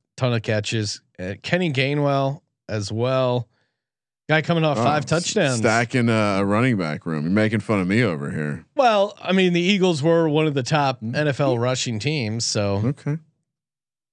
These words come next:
Speaker 1: I mean, what did, what categories did the Giants lead in offense?
Speaker 2: That's a different coach, Sean. I, I know you follow the N F L and all, but
Speaker 1: Gable for Dable.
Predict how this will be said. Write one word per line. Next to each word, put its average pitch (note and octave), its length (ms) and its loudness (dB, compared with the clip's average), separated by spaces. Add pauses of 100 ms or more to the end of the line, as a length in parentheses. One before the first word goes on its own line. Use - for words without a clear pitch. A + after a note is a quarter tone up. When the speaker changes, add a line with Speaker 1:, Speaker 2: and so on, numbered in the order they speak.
(1500)
Speaker 1:
I A2+ 40 -12
mean, G2+ 300 -2 (240)
what B2 200 0
did, C3 280 -2
what C#3 300 -2
categories B2 540 0
did A2 120 -4
the A2 80 -2
Giants G#2 460 -2
lead G2 200 -2
in F#2+ 120 -6
offense? F#2 640 -10
Speaker 2:
That's A#2+ 240 -2
a E2+ 60 -2
different F2 440 -4
coach, C3+ 280 -2
Sean. F#2 560 -8 (100)
I, F#2+ 140 -2 (140)
I F#2+ 140 0
know A2+ 80 4
you G#2 180 2
follow E2+ 360 -2
the D#2 100 -2
N D2+ 140 -2
F - 120 -8
L E2+ 200 -2
and B1+ 100 -8
all, - 240 -10
but - 140 -14 (580)
Speaker 1:
Gable A#2 380 0
for G#2 180 -4
Dable. G2+ 360 -2